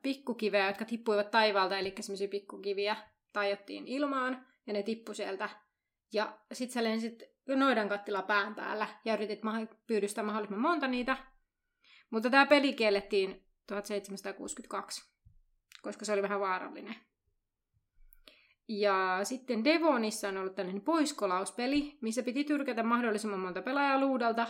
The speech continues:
Voittaja oli se, joka jäi viimeiseksi luudalle. Ja vielä Herefordshireessa oli tämmönen tennisposka,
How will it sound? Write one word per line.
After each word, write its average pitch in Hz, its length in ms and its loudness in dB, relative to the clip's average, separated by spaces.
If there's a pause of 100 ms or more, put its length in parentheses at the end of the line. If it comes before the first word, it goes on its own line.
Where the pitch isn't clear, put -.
(160)
Voittaja 220 320 -2
oli 285 120 4
se, 285 120 0
joka 226 200 0
jäi 196 140 2
viimeiseksi 196 500 -4
luudalle. 214 380 -10 (1500)
Ja 214 340 2
vielä 202 380 0 (680)
Herefordshireessa 220 1600 4
oli 196 140 -2
tämmönen 214 280 -2
tennisposka, 226 1000 2